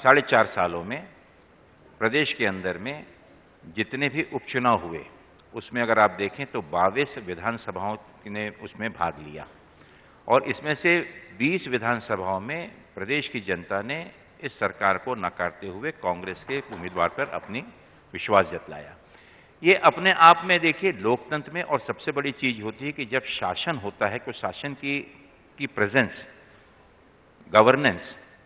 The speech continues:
लोगों को जब तक उसका एहसास ना हो, तब तक उसका फायदा वो महसूस ना करें,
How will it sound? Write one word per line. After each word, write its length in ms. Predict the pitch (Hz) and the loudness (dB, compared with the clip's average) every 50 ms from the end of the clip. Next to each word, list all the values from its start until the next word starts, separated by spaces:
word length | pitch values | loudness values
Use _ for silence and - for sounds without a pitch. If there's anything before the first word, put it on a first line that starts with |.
| _ - | _ -14
लोगों 500 | 98 107 113 117 135 139 147 156 185 202 | -10 -8 8 12 12 12 12 12 8 6
को 120 | 175 - | 6 4
जब 220 | - 160 147 - - | 4 4 0 2 2
तक 120 | 160 147 - | 0 0 0
उसका 240 | 147 131 - - 143 | -4 -10 0 2 4
एहसास 460 | 131 110 107 - - 135 127 117 - - | 4 4 4 4 2 2 2 2 0 -4
ना 100 | 110 110 | 2 2
हो, 300 | 117 117 87 85 90 92 - - - - - - _ | 2 2 2 -2 -8 -10 -14 -20 -20 -20 -20 -14 _
तब 80 | - 113 | -4 -4
तक 300 | - - - 151 151 - | -4 0 0 0 0 0
उसका 220 | - 131 - - 123 | -8 -10 4 4 4
फायदा 360 | - - 117 110 113 113 151 | 6 6 4 4 6 6 4
वो 160 | 143 139 139 | 6 6 6
महसूस 480 | 127 104 92 95 - - 160 143 - 143 | 4 4 0 -2 -2 -2 -4 -4 0 2
ना 100 | 131 117 | 2 2
करें, 340 | - - 104 85 85 92 | 4 2 -2 -2 -2 -10